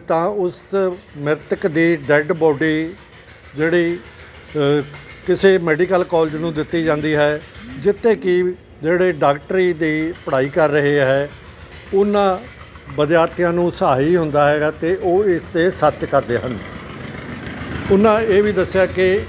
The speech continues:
ਇੱਥੇ ਜੋ ਕੋਈ ਵੀ ਮੁਰਦੇ ਫੂਕੇ ਜਾਂਦੇ ਹਨ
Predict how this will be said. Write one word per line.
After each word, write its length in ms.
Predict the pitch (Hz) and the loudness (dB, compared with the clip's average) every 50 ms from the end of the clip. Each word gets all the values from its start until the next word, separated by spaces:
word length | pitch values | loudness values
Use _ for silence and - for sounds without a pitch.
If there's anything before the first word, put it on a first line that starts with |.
| - | -4
ਇੱਥੇ 360 | 185 175 175 - - 185 190 | -4 -4 -4 -4 -2 0 0
ਜੋ 160 | 185 175 175 170 170 175 175 175 - - - - - - - - - | 0 0 0 0 2 0 0 -2 -6 -10 -14 -16 -16 -14 -14 -8 0
ਕੋਈ 240 | 180 185 196 202 208 | 2 4 4 4 4
ਵੀ 220 | 190 190 190 185 175 170 | 2 2 0 0 0 0
ਮੁਰਦੇ 360 | 170 165 165 151 143 170 175 | -2 -2 -2 0 0 -2 -2
ਫੂਕੇ 360 | 151 135 151 135 - 170 170 | 0 -2 -6 -4 -2 -2 0
ਜਾਂਦੇ 300 | 165 151 147 151 147 160 | 0 0 0 0 0 2
ਹਨ 240 | 147 151 156 156 170 | 2 2 0 -2 -6